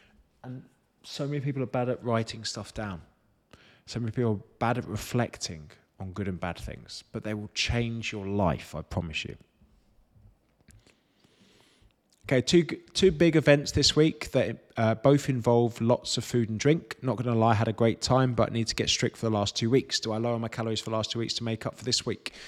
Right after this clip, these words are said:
One thing that I would say about this is, and I look at this as an interesting one, because there's lots involved in this, and I'm just gonna break it down, because there is no right or wrong with this. I just want you to reflect on this.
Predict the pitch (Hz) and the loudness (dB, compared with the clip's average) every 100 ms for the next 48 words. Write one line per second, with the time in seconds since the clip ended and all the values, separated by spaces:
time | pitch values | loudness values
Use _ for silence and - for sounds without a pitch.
0 | - - - - - 185 214 240 233 214 | -18 -18 -20 -20 -2 0 4 2 2 -2
1 | - 175 139 113 107 - 127 135 160 151 | -2 -2 -4 -4 -4 -4 -2 -4 -8 -6
2 | 147 151 - - _ _ _ _ _ 147 | -6 -6 -10 -20 _ _ _ _ _ -2
3 | 185 208 185 147 131 120 120 113 101 - | 0 0 0 0 -2 -2 -2 -2 -4 -6
4 | 101 90 76 _ _ _ - - - 123 | -6 -8 -10 _ _ _ -20 -16 -8 -2
5 | 135 123 160 - - 147 120 104 95 90 | 0 6 6 6 2 0 2 0 0 -6
6 | 76 - - - _ - - 110 123 160 | -8 -10 -12 -14 _ -16 -4 -2 -2 0
7 | 208 185 170 139 - - 120 82 60 - | 0 2 4 2 0 -2 -4 -6 -10 -20
8 | _ - - 120 143 160 175 175 165 143 | _ -10 -6 -4 -2 -2 0 0 2 4
9 | 135 135 - 123 110 113 113 113 107 123 | 4 4 2 2 4 2 2 2 2 2
10 | 160 - 120 123 - 120 101 110 113 104 | 2 0 -4 -8 -6 -6 -6 -8 -6 -6
11 | - 87 - 87 - - | -8 -10 -10 -12 -8 -8